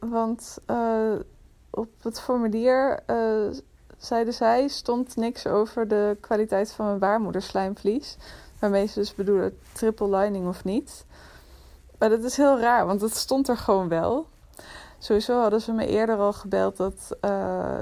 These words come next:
dat mijn bloedwaarden dus niet waren aangekomen. Maar ja,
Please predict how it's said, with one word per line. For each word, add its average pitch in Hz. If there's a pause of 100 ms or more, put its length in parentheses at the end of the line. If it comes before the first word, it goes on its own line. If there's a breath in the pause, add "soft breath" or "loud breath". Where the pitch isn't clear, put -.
dat 196
mijn 196
bloedwaarden 240
dus 240
niet 240
waren 226
aangekomen. 226
Maar 208 (880 loud breath)
ja, 214